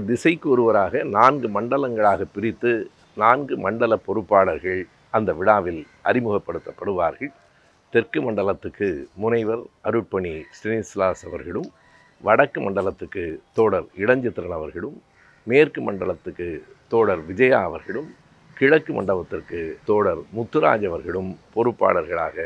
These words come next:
பொறுப்பேற்று இந்த திராவிட நட்பு கழகத்தை நடத்தி செல்வார்கள். இந்த கழகத்தில் இணைய விரும்புகிறவர்கள் எந்த மண்டலத்தில்,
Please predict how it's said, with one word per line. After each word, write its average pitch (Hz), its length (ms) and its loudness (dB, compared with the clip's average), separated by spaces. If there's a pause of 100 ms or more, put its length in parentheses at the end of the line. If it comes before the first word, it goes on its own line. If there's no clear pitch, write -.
(260)
பொறுப்பேற்று 113 600 -4 (500)
இந்த 120 220 0 (360)
திராவிட 123 440 4
நட்பு 92 360 -8
கழகத்தை 92 540 -4 (420)
நடத்தி 110 360 2
செல்வார்கள். 87 640 -6 (540)
இந்த 117 300 -2
கழகத்தில் 143 720 0
இணைய 113 340 -2
விரும்புகிறவர்கள் 92 800 -4 (380)
எந்த 143 400 0
மண்டலத்தில், 104 640 -2